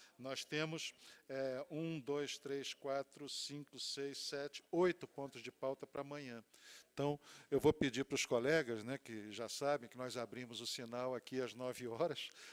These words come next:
então nossos fiscais externos estão acompanhando aqui a nossa presença, então eu vou pedir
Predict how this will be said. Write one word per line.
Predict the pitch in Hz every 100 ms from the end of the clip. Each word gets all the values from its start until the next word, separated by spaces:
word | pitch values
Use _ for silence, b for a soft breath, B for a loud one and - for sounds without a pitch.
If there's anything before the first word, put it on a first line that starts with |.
| B -
então | 131 135
nossos | 127 135 -
fiscais | - 131 - 135 117
externos | 110 - 131 117
estão | - 127
acompanhando | - 131 - 117 127 135 110
aqui | -
a | 131
nossa | 123 123
presença, | - 120 107 143 165
então | 156
eu |
vou | 156
pedir | - 156 120 131